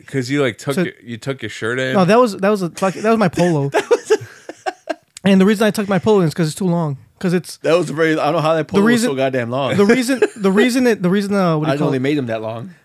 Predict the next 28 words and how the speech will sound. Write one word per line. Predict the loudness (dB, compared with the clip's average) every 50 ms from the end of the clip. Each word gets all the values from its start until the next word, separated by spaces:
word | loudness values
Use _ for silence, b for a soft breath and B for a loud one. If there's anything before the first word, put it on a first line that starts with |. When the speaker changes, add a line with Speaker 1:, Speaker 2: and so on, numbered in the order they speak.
| _ _
Speaker 2:
No, | -2 0 0 2
the | 2 2
reason | 2 2 2 2
it | 0
was | 0 0
so | 0 -2
long | 0 0 0 0 0
is | 0 -2
'cause, | -2 -2 -4 -4 -4 -4
you | -4 -4
know, | -2 -2
I | -2
was, | -4 -4 -8 -8 -6
uh, | -6 -6 -6 _ _ -20 -12 -6
now | -2 -2 0
that | 0 0
I'm | 0 -2
losing | -2 -2 -2 -4
weight, | -4 -4 -6
I |
probably | -6 -6 -6 -6
fit | -6 -6 -8 -10 _ _ _ -8
in | -6 -4
it | -4
a | -4
little | -4 -4
bit | -4 -4 -4
better. | -4 -4 -4 -6 -6